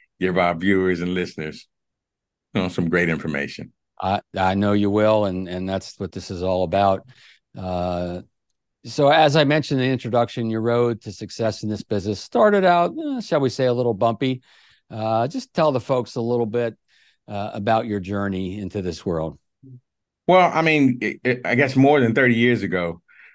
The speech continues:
Speaker 1: uh, I used to be a combat medic in the military and, and a nurse in a V A hospital. And, and, and, and I, I remember years ago, one of our instructors saying to us, "Hey, students, let me tell you about medicine.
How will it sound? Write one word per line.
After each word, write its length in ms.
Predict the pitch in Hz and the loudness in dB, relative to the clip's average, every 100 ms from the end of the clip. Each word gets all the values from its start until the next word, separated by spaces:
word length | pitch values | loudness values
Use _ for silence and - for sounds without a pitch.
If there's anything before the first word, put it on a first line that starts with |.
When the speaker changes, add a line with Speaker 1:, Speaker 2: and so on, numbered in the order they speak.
| - | -8
Speaker 1:
uh, 260 | 92 98 - | -6 -4 0
I 60 | |
used 180 | 131 160 | 0 0
to 60 | 139 | 0
be 80 | |
a 40 | 113 | 0
combat 440 | 139 117 110 98 | 2 2 0 0
medic 240 | 104 98 95 | -4 -6 -6
in 80 | |
the 60 | 92 | -6
military 600 | 101 95 90 90 87 85 | -4 -4 -6 -6 -6 -8
and, 240 | 78 78 - | -10 -12 -10
and 140 | 90 | -2
a 40 | |
nurse 340 | 95 110 104 104 | 2 2 2 0
in 100 | 87 | -2
a 60 | |
V 180 | 82 107 | 0 2
A 140 | 101 101 | 4 2
hospital. 640 | 98 92 - 95 90 90 | 0 -2 -2 -2 0 -2
And, 200 | 87 85 | -4 -8
and, 200 | 95 90 | -10 -8
and, 360 | 95 85 82 - - - - - _ - | -6 -4 -4 -8 -20 -20 -20 -20 _ 0
and 140 | 113 | 4
I, 140 | 117 120 | 4 4
I 140 | 120 | 2
remember 460 | 123 170 143 113 117 | 4 4 4 2 2
years 300 | 123 139 143 | 4 4 4
ago, 260 | 127 120 107 | 4 4 4
one 160 | 107 | 2
of 80 | 110 | 2
our 120 | 107 | 2
instructors 460 | 101 - 104 - 90 | 0 -2 -4 -6 -6
saying 280 | 107 101 95 | -4 -4 -4
to 140 | 92 | -8
us, 120 | 87 | -8
"Hey, 180 | - 127 | -2 -2
students, 380 | - - 143 123 | 0 -2 0 2
let 80 | 208 | 0
me 80 | 262 | 0
tell 120 | 208 | -2
you 120 | 160 | -4
about 260 | 107 92 104 | -4 -4 -2
medicine. 560 | 107 104 - 82 127 | -4 -4 -8 -14 -16